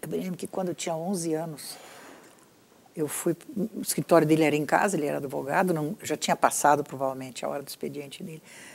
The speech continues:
Parei na frente da es-, escrivaninha dele e disse, "Pai, quem era Sócrates?" Ele não disse, "Deixa de ser boba, vai brincar de boneca." Ele olhou pra mim e disse, "Era um filósofo." Filósofo são as pessoas assim que pensam, que ensinaram as pessoas a pensar.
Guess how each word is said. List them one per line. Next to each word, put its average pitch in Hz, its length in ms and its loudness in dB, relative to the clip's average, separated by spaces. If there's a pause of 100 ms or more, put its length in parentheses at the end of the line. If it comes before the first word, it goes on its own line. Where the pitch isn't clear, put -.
(300)
Parei 202 200 0
na 214 120 2
frente 208 340 -4 (120)
da 165 240 -4
es-, - 600 -8
escrivaninha 170 460 -10
dele 180 160 -8
e - 20 -6
disse, - 140 -6
"Pai, 415 180 -2
quem 392 180 -2
era 370 140 6
Sócrates?" - 840 -2 (600)
Ele 381 140 8
não 453 120 6
disse, 330 300 8
"Deixa 214 220 6
de 202 60 2
ser - 120 4
boba, 160 420 8
vai 170 160 4
brincar 165 320 0
de 156 80 -4
boneca." 160 480 -10
Ele 170 120 -8
olhou 202 200 -6
pra 214 140 -8
mim 214 120 -6
e - 20 -4
disse, - 160 -4
"Era 226 100 -4
um 226 40 -4
filósofo." 185 580 2
Filósofo - 400 -10
são - 80 -14
as - 80 -16
pessoas - 380 -12
assim - 140 -12
que 220 140 -4
pensam, 175 720 -4
que - 100 -20 (260)
ensinaram 147 500 -2
as 135 100 -12
pessoas - 400 -14
a 151 40 -18
pensar. - 360 -20